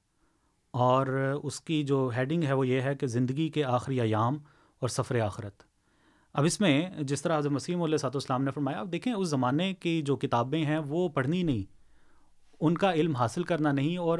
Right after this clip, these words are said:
اگر کوئی تحریر پڑھی ہے بغیر تحقیق کے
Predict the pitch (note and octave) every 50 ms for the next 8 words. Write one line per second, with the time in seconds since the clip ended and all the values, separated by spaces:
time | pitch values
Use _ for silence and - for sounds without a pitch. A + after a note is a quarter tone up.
0 | - - - C3+ D3 F3 E3+ - - F3+ E3+ D#3 - C#3+ C3 B2 C3+ F#3 F3+ -
1 | - D3 C#3 C3+ C3 A2+ A#2+ B2+ D#3 - - - - - - - _ B2+ A2+ A#2+
2 | A#2+ D3 F#3+ A3 - - F3+ C#3+ - - C3 A#2 A#2 - - A#2 G#2 G2 A#2+